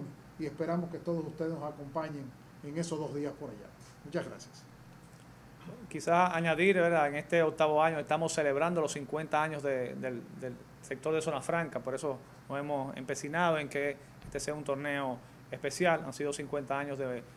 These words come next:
Speaker 2: grandes colaboraciones, tanto en el, a nivel del desarrollo económico y social de toda la,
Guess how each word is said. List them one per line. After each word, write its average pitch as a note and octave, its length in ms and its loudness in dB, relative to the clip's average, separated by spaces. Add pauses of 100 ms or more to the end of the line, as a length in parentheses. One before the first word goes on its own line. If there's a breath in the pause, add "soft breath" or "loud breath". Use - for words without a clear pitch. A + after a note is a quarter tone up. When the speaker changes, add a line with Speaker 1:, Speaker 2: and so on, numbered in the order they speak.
(100 loud breath)
Speaker 2:
grandes F3+ 320 2
colaboraciones, D3 760 2
tanto C#3+ 560 0
en C3 80 -6
el, B2+ 240 -6
a C3+ 80 -4
nivel C3 200 -2
del D3 120 -2
desarrollo C#3+ 400 -2
económico C3+ 640 -4 (320 loud breath)
y C#3+ 80 -8
social C#3+ 480 0
de B2+ 80 -6
toda C#3 240 2
la, B2 320 0